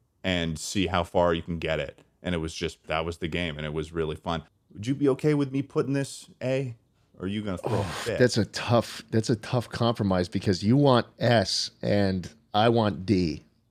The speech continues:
Speaker 2: So maybe we meet in the middle at a B.
Speaker 1: How about this?
Speaker 2: Hmm.
Speaker 1: I will pull down Drake and Josh to C if you
Speaker 2: Oh.
Speaker 1: let me put Kids Next Door at A.
Speaker 2: Okay. That's fair.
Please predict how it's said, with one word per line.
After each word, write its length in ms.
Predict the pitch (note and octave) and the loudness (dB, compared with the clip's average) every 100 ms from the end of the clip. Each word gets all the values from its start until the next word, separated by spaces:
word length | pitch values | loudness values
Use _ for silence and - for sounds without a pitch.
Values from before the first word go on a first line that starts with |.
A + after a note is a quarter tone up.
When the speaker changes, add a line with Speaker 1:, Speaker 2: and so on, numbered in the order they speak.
| _ | _
Speaker 2:
So 180 | - B2 | 0 4
maybe 220 | A#2 C3+ | 6 8
we 120 | C#3+ | 8
meet 180 | C3 B2 | 6 6
in 60 | G#2+ | 6
the 60 | |
middle 320 | G2+ G2+ F#2 D#2+ | 4 6 4 2
at 80 | |
a 40 | C#2+ | -2
B. 320 | - C2+ - - _ _ _ _ | -2 -2 -2 -14 _ _ _ _
Speaker 1:
How 100 | - | -2
about 160 | F3+ A#2+ | 0 0
this? 340 | - - - _ _ _ _ _ | -4 -8 -20 _ _ _ _ _
Speaker 2:
Hmm. 140 | - D2+ - _ _ _ _ _ _ _ - | -8 -8 -8 _ _ _ _ _ _ _ -6
Speaker 1:
I 160 | G#2+ D3 | 0 2
will 200 | E3+ D#3+ | 0 -2
pull 320 | - C#3+ C3+ | -2 0 0
down 300 | B2 A2 G#2+ | 2 2 0
Drake 340 | F#2 F#2 F#2 A#2 | 0 0 0 0
and 100 | G#2 | 0
Josh 340 | G2+ F#2+ - | 0 -2 -4
to 100 | - | -8
C 520 | F#2 - G2+ G#2+ E3 - - | -8 -4 -2 -2 -4 -10 -6
if 160 | G2 | -4
you 100 | A2 | -2
Speaker 2:
Oh. 40 | G2 | 0
Speaker 1:
let 220 | G2 G2+ | 2 0
me 100 | A2+ | 0
put 280 | G#2+ A#2+ - _ _ - | -2 -2 -2 _ _ -4
Kids 240 | - G#2 | 0 0
Next 260 | G#2+ F#2 - | -2 -6 -4
Door 180 | G2+ F2+ | 0 2
at 140 | E2 - | 2 0
A. 280 | E2 D2+ - _ _ _ _ _ _ - | -2 -4 -10 _ _ _ _ _ _ 4
Speaker 2:
Okay. 340 | E3+ E3+ G2+ A2 - _ _ - | 4 6 4 4 -4 _ _ 6
That's 200 | D#3+ D#3+ | 6 6
fair. 360 | - B2 C#3 | 6 6 6